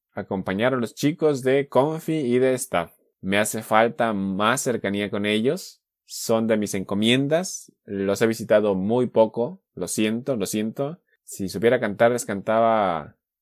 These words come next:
esa canción de Pido Perdón, la verdad no sé, eh, es famosa, ustedes la conocen. No hay excusa alguna,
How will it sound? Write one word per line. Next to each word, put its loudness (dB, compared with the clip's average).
esa -4
canción -4
de -2
Pido 4
Perdón, 0
la -10
verdad -4
no -6
sé, -6
eh, -2
es -4
famosa, 2
ustedes 2
la 0
conocen. -8
No 0
hay 4
excusa 0
alguna, 2